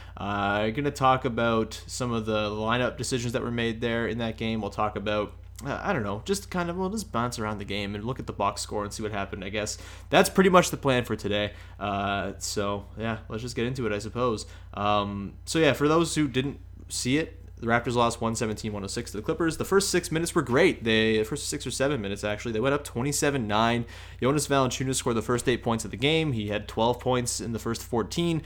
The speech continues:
and he was just, he was dominating DeAndre Jordan as he's wont to do whenever he plays DeAndre Jordan. It was looking really good. And then,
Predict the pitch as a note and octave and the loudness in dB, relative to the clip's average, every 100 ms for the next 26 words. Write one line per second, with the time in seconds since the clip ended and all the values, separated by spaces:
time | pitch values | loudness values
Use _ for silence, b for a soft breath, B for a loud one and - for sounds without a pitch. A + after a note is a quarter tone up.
0 | B B B G#2+ A2+ A2+ A2+ - C3+ C#3+ | B B B 4 4 4 0 0 4 6
1 | C#3+ C#3+ B2+ D3 D3+ D3+ C#3 - C3 E3 | 6 4 6 8 8 6 0 -4 -4 -4
2 | - - F3+ D#3+ A2+ A2+ C#3 D#3 D#3+ E3 | -4 -2 -2 -2 2 4 6 4 2 0
3 | D#3+ A#2+ C#3 D3 D3 C#3 A#2+ F3 D3 A#2+ | -2 0 2 4 4 2 4 2 2 -2
4 | D#2 A#2 A#2 C#3 A2+ G#2+ A#2+ A#2+ B2 A#2 | 0 0 2 0 2 4 4 2 -2 6
5 | D#3 A2+ A2 B B G#2+ G#2+ A#2 A#2 A#2 | 6 6 2 B B 2 4 4 2 2
6 | A#2+ A2+ A#2 A2+ A#2+ A#2+ A2 A2+ C#3 G2 | 2 2 4 4 4 2 0 2 2 0
7 | G2+ G2+ G#2 A2 A2 G#2+ G#2 A2+ D#3 G#2+ | -4 -2 -2 -2 -2 -4 -2 2 2 2
8 | A2 G#2+ G#2+ | 2 2 0